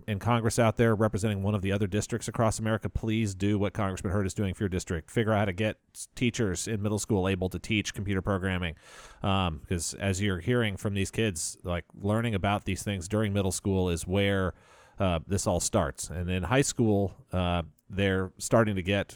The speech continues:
whether it's Cast or other places, uh, where you're gonna have,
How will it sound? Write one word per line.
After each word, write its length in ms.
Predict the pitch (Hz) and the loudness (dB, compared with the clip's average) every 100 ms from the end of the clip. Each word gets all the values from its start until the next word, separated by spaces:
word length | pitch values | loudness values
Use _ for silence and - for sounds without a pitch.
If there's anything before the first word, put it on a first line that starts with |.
| - | -14
whether 320 | 104 95 92 | -4 -2 0
it's 100 | 87 | -2
Cast 340 | - 104 98 - | 0 2 2 2
or 60 | |
other 160 | 98 101 | 0 0
places, 560 | 101 95 87 98 87 - - - - - | 0 0 0 0 -4 -6 -16 -20 -18 -2
uh, 280 | 85 85 82 | 2 2 2
where 180 | 92 95 | 0 0
you're 160 | 92 92 | 0 -2
gonna 180 | 104 80 | -2 -2
have, 680 | 85 104 98 90 78 - | 0 2 2 0 -4 -12